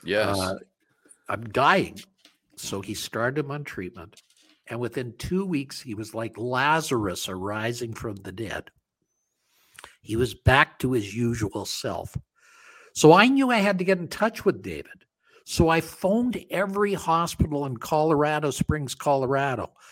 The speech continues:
Speaker 2: and I met up with David at the Methodist Hospital, and we talked for hours. And he said, "Doctor Leica, can you come down and see me?" And I said, "When?" He said, "Right now."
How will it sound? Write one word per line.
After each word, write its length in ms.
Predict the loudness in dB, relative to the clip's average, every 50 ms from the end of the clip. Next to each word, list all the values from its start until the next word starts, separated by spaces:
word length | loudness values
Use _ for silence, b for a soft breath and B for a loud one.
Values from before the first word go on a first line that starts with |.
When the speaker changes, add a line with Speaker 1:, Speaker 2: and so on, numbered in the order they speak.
| b b b
Speaker 2:
and 140 | -2 0 0
I 100 | 2 2
met 260 | 2 2 4 4 6
up 200 | 6 4 4 4
with 240 | 2 2 0 4 6
David 380 | 8 8 8 8 4 2 2
at 180 | 2 0 0 -2
the 60 | -2
Methodist 580 | 0 2 2 2 4 2 2 2 0 -2 -4 -8
Hospital, 520 | -10 -10 -10 -10 -10 -12 -14 -16 -18 -20 _ b b b b b b _
and 120 | -4 -2 0
we 140 | 0 0
talked 420 | 0 -2 -2 0 0 -2 -2 -6 -12
for 240 | -12 -12 -12 -8 -4 -2
hours. 580 | -2 0 0 -2 -2 -4 -6 -10 -14 -18 -20 _ _ _ _ _ _ _ _ _ _ _ _ _
And 240 | -12 -12 -10 -12 -12
he 220 | -16 -16 _ -12
said, 240 | -10 -8 -8 -8 -10 -12 _ _
"Doctor 320 | 0 2 2 2 4 4 6
Leica, 400 | 8 8 6 6 4 2 0 0
can 140 | 0 -2 0
you 120 | 0 0
come 260 | 0 0 0 0 4
down 300 | 6 6 6 6 6 4
and 100 | 0 -4 -4
see 260 | -2 0 2 4 4
me?" 320 | 4 4 2 0 -4 -10 _ _ _ _ _ _ _ _ -8
And 100 | -4 -4
I 60 | -4
said, 260 | -2 -2 -2 -2 -2
"When?" 380 | -2 -4 -4 -2 -2 -2 -2 -4
He 120 | -4 -8
said, 280 | -8 -8 -10 -8 -6 0
"Right 280 | 2 4 4 4 2 2
now." 560 | 2 4 4 6 6 4 4 2 0 -6